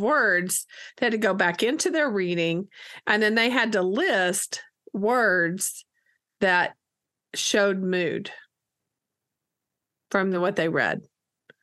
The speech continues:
So I'm asking them what their words are. So they were giving me words, and it looks like I was writing them on the board. And there was one where one girl apparently didn't have any words. So I said,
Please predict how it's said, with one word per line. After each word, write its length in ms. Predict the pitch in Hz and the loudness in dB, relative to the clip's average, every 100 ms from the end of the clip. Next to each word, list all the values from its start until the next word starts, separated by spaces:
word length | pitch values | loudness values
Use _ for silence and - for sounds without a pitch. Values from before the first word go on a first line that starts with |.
| _ - - - - | _ -20 -20 -16 -8
So 880 | - 226 214 214 208 208 214 214 233 - - - _ | 0 4 4 4 4 4 4 2 0 -6 -12 -14 _
I'm 200 | 202 214 | 0 2
asking 440 | 208 208 - 202 180 | 2 0 -2 -2 0
them 220 | 170 170 | 0 0
what 160 | 175 | 0
their 120 | 180 233 | 0 0
words 300 | 208 160 170 | 0 0 0
are. 340 | 139 139 240 - _ - - - | 0 2 0 -4 _ -20 -20 -18
So 200 | - 226 | -4 0
they 160 | 214 214 | 2 2
were 140 | 220 | 2
giving 320 | 208 208 208 214 | 0 0 0 0
me 160 | 220 | 0
words, 580 | 208 175 175 180 196 - | 0 0 2 0 -2 -4
and 120 | 180 175 | -2 0
it 60 | |
looks 200 | 165 170 | 0 0
like 140 | 196 190 | 2 2
I 80 | |
was 140 | 196 202 | 2 2
writing 280 | 175 180 185 | 2 2 2
them 340 | 185 190 202 - - | 0 0 -4 -10 -2
on 160 | 175 190 | 0 0
the 80 | |
board. 560 | 196 196 160 151 170 202 _ - - - - | 0 0 2 2 0 -4 _ -20 -18 -8 -2
And 120 | 202 | 2
there 100 | 202 | 2
was 200 | 202 208 | 2 0
one 320 | 208 214 220 | 2 2 2
where 180 | 202 185 | 2 0
one 300 | 185 196 196 | 0 0 0
girl 180 | 196 180 | -2 -2
apparently 420 | 196 190 180 170 | 0 0 0 -2
didn't 360 | 170 180 - | 0 -2 -2
have 580 | 170 - 208 190 185 180 - | -4 -2 0 2 2 2 0
any 240 | 196 185 | 2 0
words. 420 | 175 160 160 165 | 2 2 0 0
So 120 | - | 0
I 120 | 165 185 | 2 0
said, 420 | - 180 160 | 0 0 0